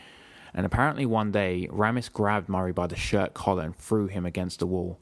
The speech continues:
And after that, Murray didn't speak to Ramis for over twenty years. And Ramis said in an interview about five years later, "Look,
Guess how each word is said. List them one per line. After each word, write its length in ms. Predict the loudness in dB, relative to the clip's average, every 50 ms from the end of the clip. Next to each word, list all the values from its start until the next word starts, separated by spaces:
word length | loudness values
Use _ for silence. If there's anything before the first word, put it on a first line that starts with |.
| -16 -20 -20 -20 -20 -20 -20 -20 -18 -10
And 160 | -4 -2 0 2
after 360 | 2 0 -2 -2 -2 -2 0
that, 420 | 2 2 2 2 0 -2 -6 -4
Murray 300 | -2 0 2 2 2 0
didn't 160 | 0 -2 -4
speak 280 | -4 -4 -2 -2 -2 -2
to 80 | -2 -4
Ramis 260 | -2 -2 -2 -4 -6
for 160 | -8 -8 -6 -4
over 220 | -2 -4 -4 -4
twenty 680 | -6 -4 -2 -2 -2 -2 -4 -4 -4 -4 -2 -4 -4 -6 -6
years. 560 | -4 -4 -2 -2 -4 -4 -6 -8 -10 -10 -18 -20 -20 -20 -20 -20 -20 -20 -20 -20 -20 -20 -20 -20 -20 -20 -14 -6
And 200 | -4 -2 0 2
Ramis 240 | 2 2 2 2 2
said 340 | 0 0 0 0 0 0 0
in 100 | 0 0
an 120 | 0 0
interview 520 | 0 0 0 -2 0 0 0 0 0 -2 -4
about 280 | -4 -2 -2 -2 -2 -2
five 300 | -2 0 0 0 0 0
years 220 | -2 -2 -2 -2
later, 260 | -2 -2 -2 -2 -2
"Look, 220 | -2 -2 -4 -4